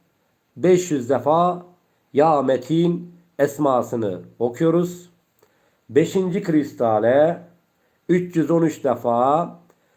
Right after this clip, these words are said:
Ya Mugni esmasını okuyoruz. Altıncı kristale kırk bir defa İhlas suresini okuyoruz. Yedinci, yani son kristale ise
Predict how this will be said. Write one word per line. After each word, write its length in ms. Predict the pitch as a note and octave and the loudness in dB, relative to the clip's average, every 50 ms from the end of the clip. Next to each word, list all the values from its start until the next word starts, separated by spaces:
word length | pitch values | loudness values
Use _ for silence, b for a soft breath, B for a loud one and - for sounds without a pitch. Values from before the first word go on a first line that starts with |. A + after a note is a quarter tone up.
| _ _ _ | _ _ _
Ya 460 | - A#2 D3+ E3 E3 D3+ C3+ A#2+ G#2 | 0 2 2 4 4 2 2 0 -2
Mugni 640 | G2+ G2+ A#2+ D3+ D3+ C3+ C#3 C#3+ C3 A#2+ G#2 F2+ - - | -4 -2 0 0 0 0 -2 -2 -2 -2 -2 -4 -6 -6
esmasını 840 | B2+ C3 C3 - D#3 D#3 D3+ C#3+ C3 A#2 - - B2 A2 G#2 F#2 F2 - - | -6 -6 -4 -2 0 2 2 2 2 0 -2 -4 -4 -4 -4 -6 -8 -8 -6
okuyoruz. 680 | A#2 B2 A#2+ - D#3+ D#3+ D#3+ E3 F3+ F3+ F3 - - - - _ _ _ _ _ _ _ _ _ _ _ _ _ _ _ _ _ b b b b b b b b b - | -6 -6 -4 -2 -2 0 2 2 0 0 -2 -6 -12 -18 -20 _ _ _ _ _ _ _ _ _ _ _ _ _ _ _ _ _ b b b b b b b b b -2
Altıncı 580 | C3 D3 E3+ F3 F3 F3+ G3 F#3+ E3 G3 G3 | 0 0 0 0 0 0 0 0 0 0 -2
kristale 1040 | G3 - D#3+ D3+ C3+ A#2 - - - A#2 A2 G#2+ G#2+ A#2+ C3 D3 D#3 F3 F3 F3 - - _ _ _ _ _ _ _ _ _ _ _ _ _ _ _ _ _ _ _ _ _ _ _ _ | 0 0 0 0 0 -2 -6 -4 -2 -2 0 0 0 2 2 2 2 0 -2 -8 -14 -20 _ _ _ _ _ _ _ _ _ _ _ _ _ _ _ _ _ _ _ _ _ _ _ _
kırk 300 | - G3 F#3+ G3 G3 - | -2 -2 -2 -2 0 0
bir 200 | F3+ F3+ D#3 C#3 | 2 2 2 2
defa 440 | C#3+ C3 - - B2 G#2+ F#2 E2+ - - - _ _ _ _ _ | 0 0 0 0 0 0 -2 -4 -8 -16 -20 _ _ _ _ _
İhlas 580 | - C#3+ - - A#2 A#2+ D3 D#3+ D#3+ D3+ D3+ - | -8 -8 -8 -6 -2 0 2 2 2 0 -2 -4
suresini 580 | - B2 A#2 A2 G#2+ - - G#2 G2+ F#2 E2+ E2+ - | -4 -2 -2 -2 -4 -4 -8 -8 -8 -8 -8 -8 -8
okuyoruz. 600 | - C3 C3 - - E3 D#3+ E3+ F3+ F3+ - - - - _ _ _ _ _ _ _ _ _ _ _ _ _ _ _ _ _ _ | -8 -8 -6 -2 0 0 2 2 2 0 -2 -6 -14 -20 _ _ _ _ _ _ _ _ _ _ _ _ _ _ _ _ _ _
Yedinci, 600 | - G#2 A2 D#3 F3+ F3 F3 F3+ E3 D#3+ C#3 D3+ | -10 -2 2 2 2 4 2 2 0 0 0 -2
yani 360 | E3 C3 C3 D3 D#3 D3 C3 | 0 2 2 2 2 0 -2
son 420 | A#2 - - - F#3 G3 F#3 E3+ - | -4 -4 -2 0 0 0 0 -2 -4
kristale 580 | - B2 B2+ A#2 A#2+ - B2+ B2+ D3+ F3 D#3 | -6 -6 -8 -8 -4 -4 0 0 2 2 2
ise 640 | C#3 B2 A#2 - - B2 A#2+ C3 D3 E3 E3+ - b | 0 -2 -4 -4 -2 0 0 2 0 0 -2 -6 b